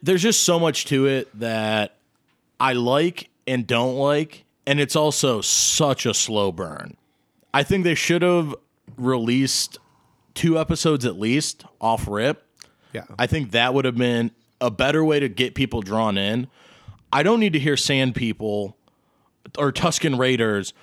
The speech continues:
Speaker 1: literally sit there and just "we want, we want, want" while they do the world's worst version of sign language. He just
Speaker 2: <laughs>
Speaker 1: waves his arm, and apparently that's a whole sentence in the show.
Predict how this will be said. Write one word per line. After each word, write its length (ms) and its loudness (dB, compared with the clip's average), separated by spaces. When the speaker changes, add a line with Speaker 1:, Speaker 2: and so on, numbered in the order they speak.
Speaker 1:
literally 400 2
sit 280 0
there 160 2
and 160 2
just 300 0
"we 320 2
want, 440 4
we 180 6
want, 320 2
want" 340 2
while 160 6
they 140 4
do 260 2
the 120 2
world's 600 2
worst 320 0
version 340 0
of 120 -2
sign 340 0
language. 480 -2
He 100 4
just 200 0
Speaker 2:
<laughs> 0 -
Speaker 1:
waves 400 2
his 180 0
arm, 500 0
and 140 0
apparently 540 0
that's 240 -2
a 80 -4
whole 320 -2
sentence 540 -4
in 100 -2
the 80 -4
show. 400 -6